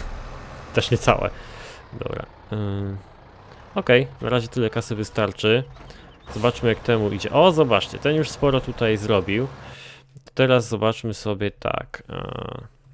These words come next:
przegląd. Myk, myk, myk. Mamy mapę i zobaczcie, jak on tu sobie już kawałek zaorał, to w zasadzie nam się tu zaorało. To teraz, e, tu się da przyspieszyć czas.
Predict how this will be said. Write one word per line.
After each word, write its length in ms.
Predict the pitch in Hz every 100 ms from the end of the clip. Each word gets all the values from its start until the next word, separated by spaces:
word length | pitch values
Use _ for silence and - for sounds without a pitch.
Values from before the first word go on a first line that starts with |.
| - - - - _
przegląd. 1000 | - 107 98 95 98 101 117 135 147 - - - - - -
Myk, 520 | 98 95 - - - 92
myk, 540 | 92 - - - - - - - - _ _ _ -
myk. 440 | 95 98 120 123 110
Mamy 300 | 104 101 98
mapę 440 | 120 131 131 127 - - -
i 180 | 113 110
zobaczcie, 400 | 110 104 - -
jak 140 | -
on 80 | 143
tu 100 | 143
sobie 220 | 135 127
już 120 | 123 -
kawałek 400 | 113 120 110 98
zaorał, 560 | 104 131 135 131 123 123 - - -
to 220 | 151 160
w 40 | 143
zasadzie 360 | 127 110 110
nam 140 | 104 98
się 120 | -
tu 120 | 98
zaorało. 480 | 98 101 98 90 90
To 100 | -
teraz, 520 | - 135 107 117 - - - - - - - - - - - - - - - - - - -
e, 260 | 104 101 98
tu 100 | -
się 160 | 117
da 120 | 110
przyspieszyć 680 | 107 - - 113 117 - -
czas. 440 | - 113 123 -